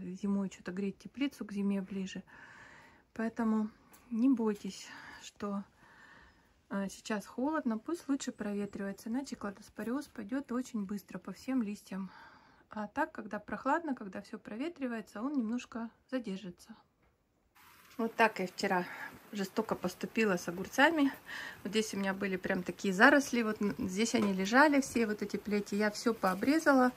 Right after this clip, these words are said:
А, новый огурец у меня вот здесь растет. Один, там второй, и вот тут третий. И вот этого огурца какие-то интересные листья гармошкой. Вот они все время, не знаю, что это болезнь какая-то или что это такое с ними. Вот они как сморщенные такие.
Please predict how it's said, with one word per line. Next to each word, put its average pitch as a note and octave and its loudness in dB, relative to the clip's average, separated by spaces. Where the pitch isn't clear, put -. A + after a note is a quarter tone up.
А, G3 4
новый D4+ 8
огурец C4+ 6
у - 6
меня A3+ 8
вот A3 0
здесь A3+ 0
растет. A3 0
Один, G#3+ 4
там F#3+ 4
второй, D4+ 4
и A3 4
вот G#3 0
тут C4+ 2
третий. F#3 4
И G#3 2
вот G#3 4
этого B3 8
огурца C4 4
какие-то - -2
интересные A#3+ 4
листья G#3+ 0
гармошкой. G#3 4
Вот E3 -2
они F#3 0
все - -8
время, G3 4
не G3+ 4
знаю, A#3+ 4
что A3+ -4
это G#3 -2
болезнь C#4 0
какая-то B3 0
или F#3+ -2
что C#4+ -4
это C#4+ -4
такое A#3 0
с - -6
ними. A3+ 4
Вот G#3+ -2
они B3+ 4
как A#3+ 0
сморщенные A#3 2
такие. - -6